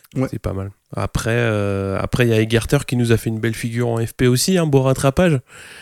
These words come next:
Speaker 2: Euh, qui a fini les, les deux pieds décollés,
Speaker 1: Oh
Speaker 2: euh,
Speaker 1: oui.
Speaker 2: décollés de la moto, <laughs> c'était assez, euh,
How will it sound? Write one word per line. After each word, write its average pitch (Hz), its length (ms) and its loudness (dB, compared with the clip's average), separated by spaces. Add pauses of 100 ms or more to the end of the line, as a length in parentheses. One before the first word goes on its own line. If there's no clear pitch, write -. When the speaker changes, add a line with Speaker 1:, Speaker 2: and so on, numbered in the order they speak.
(680)
Speaker 2:
Euh, 101 840 -4
qui - 100 -6
a 107 60 0
fini 120 320 -4
les, 107 240 -2
les 107 140 -2
deux 110 120 2
pieds 117 220 -4
décollés, 117 500 -2
Speaker 1:
Oh 143 40 4
Speaker 2:
euh, 156 80 4
Speaker 1:
oui. 170 180 4
Speaker 2:
décollés 113 240 2
de 107 80 -2
la 107 80 4
moto, 123 320 4
<laughs> - 20 0
c'était - 400 2
assez, 113 340 -6
euh, 107 120 -6